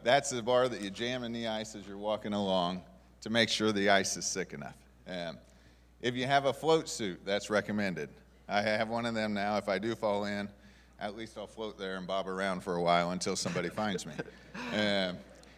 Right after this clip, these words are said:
Speaker 1: and then the third thing is, again, to grip that ice. They make these metal spikes that you can jam in the ice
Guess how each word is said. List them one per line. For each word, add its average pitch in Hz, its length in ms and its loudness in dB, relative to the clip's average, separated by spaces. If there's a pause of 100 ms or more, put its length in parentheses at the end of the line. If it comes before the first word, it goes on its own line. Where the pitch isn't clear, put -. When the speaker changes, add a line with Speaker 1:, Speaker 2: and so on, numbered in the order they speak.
(160)
Speaker 1:
and 123 180 4
then 131 120 4
the 123 100 2
third 156 320 8
thing 123 240 2
is, 113 340 -4
again, 120 380 0
to 98 80 -2
grip 113 300 -4
that 107 200 4
ice. 104 360 2
They 95 100 -4
make 98 240 -6
these 98 220 -18
metal 101 260 -14
spikes - 640 -4 (300)
that 101 160 -8
you 107 120 -6
can 101 160 -6
jam 101 300 -10
in 95 140 -12
the 95 160 -4
ice 101 500 2